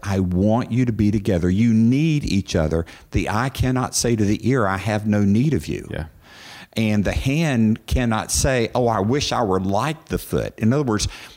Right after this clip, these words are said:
Speaker 1: we are not to have an inferiority po-, complex, and we're
Speaker 2: Mm.
Speaker 1: not supposed to have a superiority complex.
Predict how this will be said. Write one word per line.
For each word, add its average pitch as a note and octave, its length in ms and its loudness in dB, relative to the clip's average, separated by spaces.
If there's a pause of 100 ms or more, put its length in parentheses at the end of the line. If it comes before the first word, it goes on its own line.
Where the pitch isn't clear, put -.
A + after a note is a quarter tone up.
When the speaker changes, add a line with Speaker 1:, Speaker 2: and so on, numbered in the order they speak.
(160)
Speaker 1:
we B2 160 -2
are B2+ 40 0
not E3 220 -2
to B2+ 60 -6
have C3+ 300 -2
an F#2+ 140 0
inferiority G#2+ 640 0
po-, F2+ 280 -2 (100)
complex, E2+ 720 -4
and G2+ 80 2
we're G#2 80 4
Speaker 2:
Mm. G#2+ 40 2
Speaker 1:
not G2+ 140 -2
supposed A2+ 240 -2
to A2 60 -2
have G#2 100 -2
a G2 60 -4
superiority C#3+ 560 -2
complex. - 640 -4